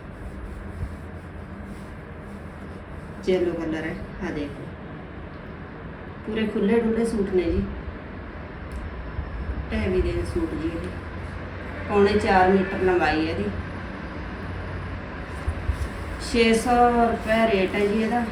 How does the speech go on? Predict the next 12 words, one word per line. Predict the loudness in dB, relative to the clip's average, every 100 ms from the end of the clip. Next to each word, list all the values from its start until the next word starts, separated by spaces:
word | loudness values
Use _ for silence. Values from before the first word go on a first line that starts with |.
| -6 -8 -6
ਸ਼ਿਪਿੰਗ | -2 -2 2 2
ਫ੍ਰੀ | 4 6 6 4
ਹੈ। | 2 -2 -8 -8 -8 -8 -6 0 0 0 -4 -4 -6 -6 -8 -4
ਪਲੀਜ਼ | 2 4 4 4 4 2
ਵੀਡੀਓ | 2 4 6 6 6
ਨੂੰ | 8 6
ਸਬਸਕ੍ਰਾਈਬ, | 4 -2 -2 2 4 4 2 -2 -6 -8 -10 -8
ਸ਼ੇਅਰ | -2 2 4 2 4
ਤੇ | 4
ਲਾਈਕ | 6 4 4
ਜ਼ਰੂਰ | 4 4 2 2
ਕਰ | 2